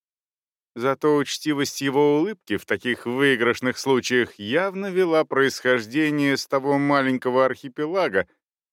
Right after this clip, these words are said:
который на восточном краю Азии мягко и настороженно улыбается могущественной Америке. Этот человек соединял в себе выдающиеся качества,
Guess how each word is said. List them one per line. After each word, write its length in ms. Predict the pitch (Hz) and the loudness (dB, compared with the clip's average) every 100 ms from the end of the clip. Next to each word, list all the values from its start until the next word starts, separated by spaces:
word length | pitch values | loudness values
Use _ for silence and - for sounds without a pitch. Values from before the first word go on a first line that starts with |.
| _ | _
который 480 | 127 - 139 139 | -6 0 2 4
на 120 | 139 135 | 2 2
восточном 680 | 135 - 143 - 131 127 | 2 2 -2 0 -2 -2
краю 420 | 120 131 131 139 - | 0 0 2 -2 0
Азии 520 | 156 147 110 127 127 | 2 2 0 0 0
мягко 600 | 123 165 185 - - 170 | 0 -4 -8 -12 -6 -4
и 40 | 160 | -2
настороженно 1080 | 156 - 147 131 123 120 185 143 110 104 - _ _ | -4 -2 0 2 0 0 0 2 2 -2 -4 _ _
улыбается 800 | 139 120 113 127 139 107 - - | -10 -8 -2 2 4 2 0 -6
могущественной 1120 | 92 92 92 95 - 87 - 80 76 73 69 71 | -4 -4 -4 -6 -6 -10 -12 -12 -12 -10 -10 -10
Америке. 560 | 64 57 _ _ _ _ _ _ _ _ _ _ _ _ | -14 -20 _ _ _ _ _ _ _ _ _ _ _ _
Этот 360 | 85 120 - 170 | -6 -4 -4 -8
человек 680 | - 170 160 147 131 180 - | -4 0 2 4 2 0 -4
соединял 800 | - 160 151 139 147 123 135 156 | -2 2 2 2 2 2 0 -2
в 60 | |
себе 420 | - 156 117 139 151 | -4 -2 2 4 4
выдающиеся 960 | 151 135 127 147 147 - 151 131 135 | 4 2 2 0 -4 -6 -6 -4 -6
качества, 680 | - 135 165 - - - 95 | -6 -6 -6 -8 -8 -6 -6